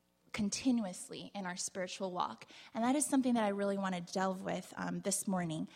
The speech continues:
And that is, how do we connect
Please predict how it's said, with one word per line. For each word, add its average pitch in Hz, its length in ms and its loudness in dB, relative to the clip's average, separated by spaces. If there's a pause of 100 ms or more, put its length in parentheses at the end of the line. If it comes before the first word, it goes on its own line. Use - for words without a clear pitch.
(280)
And 202 180 -2
that 214 220 4
is, 185 420 -4 (300)
how 262 380 -4
do 226 240 -8 (100)
we 208 200 -6
connect 190 800 -12